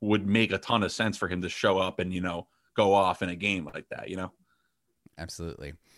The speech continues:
Speaker 2: Okay, so definitely look for Jeremy Grant player props. Look for the total over. Uh, moving on to,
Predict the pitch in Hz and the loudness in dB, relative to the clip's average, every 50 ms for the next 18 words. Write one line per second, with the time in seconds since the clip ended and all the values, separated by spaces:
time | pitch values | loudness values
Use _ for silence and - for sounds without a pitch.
0 | _ - - _ - 131 139 - 135 104 92 - - 104 98 98 92 85 104 101 | _ -20 -20 _ -4 -4 0 0 0 0 0 0 0 0 0 0 0 -2 -4 -4
1 | 113 104 98 98 95 92 90 - - 87 85 85 82 85 90 90 90 90 87 82 | -4 -4 -4 -4 -4 -4 -6 -4 -4 -4 -4 -4 -6 -6 -6 -4 -4 -4 -6 -8
2 | - 90 85 85 - _ - 104 98 92 - 98 95 - - - - 107 113 - | -6 -6 -6 -6 -8 _ -6 -4 -4 -2 -2 -2 -2 -2 -4 -8 -4 -4 -4 -4
3 | - - - 107 101 95 92 90 82 87 85 82 - - - 101 101 95 98 95 | -6 -8 -4 -2 0 0 0 -2 -4 -6 -8 -8 -10 -4 -2 -2 0 0 0 0
4 | 92 - - - 107 110 113 113 110 101 110 110 107 107 104 101 - - - - | -2 -2 -4 -4 0 2 2 2 2 0 0 0 2 2 2 0 -2 -10 -20 -20
5 | - _ _ _ _ - 107 107 107 107 101 104 104 107 131 156 170 139 131 117 | -20 _ _ _ _ -2 0 2 4 4 4 2 2 0 0 0 0 2 0 0
6 | 120 120 117 113 110 - 123 113 107 104 101 98 92 | 0 0 0 -2 -4 -4 -4 -2 -2 0 0 -2 -2